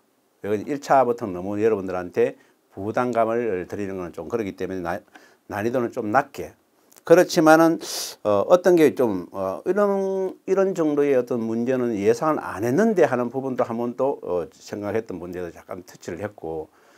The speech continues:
그 다음에, 에, 저희들이 조금은 중요하게 되는 사항 부분에 대해서는,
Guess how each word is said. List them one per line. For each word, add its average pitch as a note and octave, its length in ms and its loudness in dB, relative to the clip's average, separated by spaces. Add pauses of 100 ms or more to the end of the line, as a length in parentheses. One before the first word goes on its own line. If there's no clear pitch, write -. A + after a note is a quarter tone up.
(200)
그 - 60 -14
다음에, A2+ 480 -2 (380)
에, E2+ 260 -6
저희들이 F#2 460 -4
조금은 A#2+ 440 -2
중요하게 G#2+ 600 -2
되는 F#2+ 260 -6
사항 F#2+ 360 -8
부분에 A#2 260 -4
대해서는, G2+ 600 -6